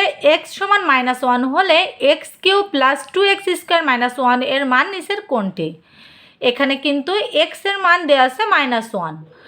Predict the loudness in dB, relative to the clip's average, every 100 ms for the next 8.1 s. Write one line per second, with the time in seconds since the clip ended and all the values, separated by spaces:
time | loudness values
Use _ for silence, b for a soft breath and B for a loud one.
0 | B B 0 2 2 2 0 0 2 2
1 | 2 0 2 2 2 2 0 -4 -6 0
2 | 2 2 0 0 2 2 0 -6 -6 -2
3 | 0 2 4 4 0 -8 -2 0 2 2
4 | 0 0 0 2 2 -2 2 2 2 0
5 | 0 0 -2 -2 -6 -16 B B B B
6 | 4 6 8 4 0 -6 -6 -2 2 2
7 | 0 -2 -6 -4 -4 -2 -4 -4 -6 -4